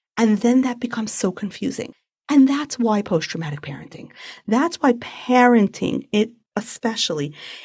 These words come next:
is such a complicated part of post-traumatic recovery. And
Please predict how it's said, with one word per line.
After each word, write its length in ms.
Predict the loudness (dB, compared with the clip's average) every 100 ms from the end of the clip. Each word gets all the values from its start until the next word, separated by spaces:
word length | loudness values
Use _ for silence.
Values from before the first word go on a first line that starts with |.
| _
is 200 | 4 4
such 640 | 0 -2 0 4 4 4 -2
a 60 | -6
complicated 1120 | -6 -8 -4 2 2 2 -2 -2 -4 -4 -4
part 560 | -8 -2 0 0 -6 _ _ _ _ _ -2
of 180 | -2
post-traumatic 840 | 2 4 4 0 0 2 2 -2 -8
recovery. 640 | -8 -4 -2 -2 -6 -4
And 320 | 2 2 2